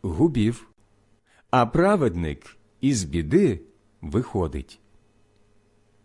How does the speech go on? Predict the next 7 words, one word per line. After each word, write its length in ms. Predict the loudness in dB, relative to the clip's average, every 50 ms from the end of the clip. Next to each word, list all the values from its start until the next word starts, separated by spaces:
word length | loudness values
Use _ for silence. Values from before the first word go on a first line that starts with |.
| _ _ _ _ _ _ _ _ _ _ _ _ _ _ _ _ _ _ _ _ _ _ _ _ _ _ _ _ _ 0
Із 260 | 2 2 2 2 0
плодів 720 | 0 2 4 4 4 4 2 2 4 6 4 4 4 -2 -12 -12 _ 0
уст 520 | 0 2 2 2 0 -2 -8 -10 -16 -20 -12
своїх 760 | -8 -6 -4 -2 0 0 0 2 2 0 -2 -2 -6 -14 -20 _ _ _ _ _ _ _ _ _ -2
насититься 840 | 0 2 2 2 0 2 0 0 0 0 -4 -4 -2 2 2 2
добром 760 | 2 4 0 0 0 0 -2 0 0 2 2 0 0 -2 -6 -8 _ _ -4
людина. 680 | -2 0 0 0 0 -2 -2 -2 -2 -2 -6 -8